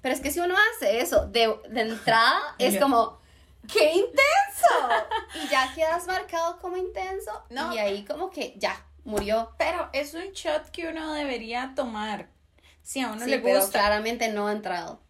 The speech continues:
Speaker 2: No, no, es un shot muy, eh, risky. Porque si usted en-, o sea, si usted lo tira así, pum, y, o
Speaker 1: Es
Speaker 2: sea
Speaker 1: que por eso yo creo que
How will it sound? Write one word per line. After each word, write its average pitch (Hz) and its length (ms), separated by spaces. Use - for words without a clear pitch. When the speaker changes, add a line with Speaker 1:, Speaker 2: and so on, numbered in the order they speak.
Speaker 2:
No, 240 560
no, 208 480
es 202 220
un 311 180
shot 277 220
muy, 294 880
eh, 226 500
risky. 196 960
Porque 269 680
si 269 220
usted 262 320
en-, 370 300
o - 60
sea, 294 160
si 277 120
usted 262 260
lo 311 160
tira 359 320
así, 277 260
pum, 269 360
y, 220 680
o 160 100
Speaker 1:
Es 269 100
Speaker 2:
sea 247 80
Speaker 1:
que 311 180
por 294 120
eso 302 260
yo 269 160
creo 277 220
que - 320